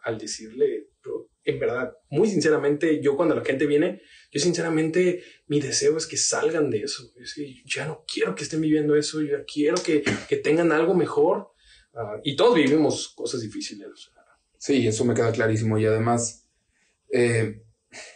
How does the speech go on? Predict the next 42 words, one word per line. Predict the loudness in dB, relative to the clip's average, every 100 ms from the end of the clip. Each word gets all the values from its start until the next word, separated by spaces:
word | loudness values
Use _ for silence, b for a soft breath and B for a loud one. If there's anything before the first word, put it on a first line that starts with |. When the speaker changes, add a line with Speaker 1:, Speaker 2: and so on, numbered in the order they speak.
| B -8
Speaker 2:
si | -2 0 2
ya | 2
se | 4 4
atrevieron | 4 4 4 6 6 4
a |
acercarse | 2 2 0 2 2 4 2
es | 2
porque | 2 2 2 2
ya, | 2 2 0 -6 _
ya | -4 2 4
no | 4 4 4
es | 4 4
el | 4
güey | 4 2
que | 2
dices, | 2 2 0 -2 -4
ya | 0 4 4
no |
es | 4
tu | 2
compa | 4 4 4 2
que | 2
Speaker 1:
Sí. | 4
Speaker 2:
dices, | 6 6 4 0 -2 0
"Güey, | 2 2
la |
estás, | 4 2 2
o | 2
sea, | 2
lo | 2
vas | 2 2
a |
volver | 2 0
a |
hacer", | -2 -2
ya | 0
sabemos. | 2 4 2 0
Speaker 1:
Sí, | 2 4
exactamente, | 4 2 2 2 4
Speaker 2:
O | 6
sea, | 6 6 6
ya, | 2